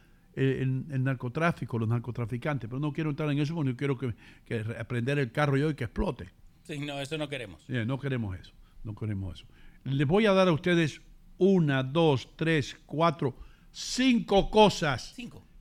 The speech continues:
Speaker 1: que no le debe usted decir a una persona que, adivinen,
Speaker 2: Que
Speaker 1: o que acaba de
Speaker 2: comprar una casa.
Speaker 1: No, acaba de
Speaker 2: Comprar un auto.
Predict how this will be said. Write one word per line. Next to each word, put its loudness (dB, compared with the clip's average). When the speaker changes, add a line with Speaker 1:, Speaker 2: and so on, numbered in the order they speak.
Speaker 1:
que 2
no 2
le 2
debe 2
usted -2
decir 0
a 2
una 4
persona 2
que, 8
adivinen, -8
Speaker 2:
Que -10
Speaker 1:
o -4
que -4
acaba -4
de -2
Speaker 2:
comprar -12
una -14
casa. -12
Speaker 1:
No, -10
acaba -6
de -2
Speaker 2:
Comprar -10
un -14
auto. -16